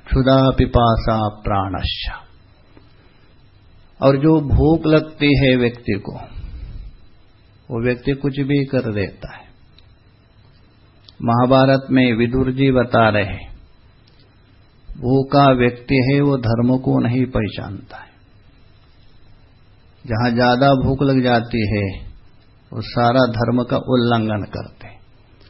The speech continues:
ऐसा तो दस व्यक्ति धर्म को नहीं जानते, उसमें एक भूखा भी माना है।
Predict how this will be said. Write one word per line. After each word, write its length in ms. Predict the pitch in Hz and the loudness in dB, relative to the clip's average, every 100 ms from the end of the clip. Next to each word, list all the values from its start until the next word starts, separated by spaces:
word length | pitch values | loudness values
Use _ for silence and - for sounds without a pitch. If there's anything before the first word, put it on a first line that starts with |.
| - _ - - - - - - - - 123 | -20 _ -20 -20 -20 -20 -20 -20 -20 -8 -2
ऐसा 200 | 127 147 | 0 0
तो 300 | 139 151 131 | 0 0 0
दस 300 | 127 143 - 143 | 2 4 4 4
व्यक्ति 480 | 131 131 - 165 143 | 2 2 2 2 2
धर्म 300 | 127 131 135 | 4 4 4
को 320 | 131 131 131 | 2 2 2
नहीं 260 | 123 120 | 2 0
जानते, 500 | 107 101 95 92 - - - - - - - - _ - - _ _ - | 0 -2 -4 -10 -8 -10 -10 -20 -20 -20 -20 -20 _ -20 -20 _ _ -16
उसमें 380 | 107 117 123 | -12 -4 -2
एक 120 | 127 127 | -2 -2
भूखा 460 | 110 127 127 143 139 | -2 0 2 4 6
भी 200 | 135 123 | 4 4
माना 460 | 107 92 92 | 2 -2 -4
है। 60 | - | -10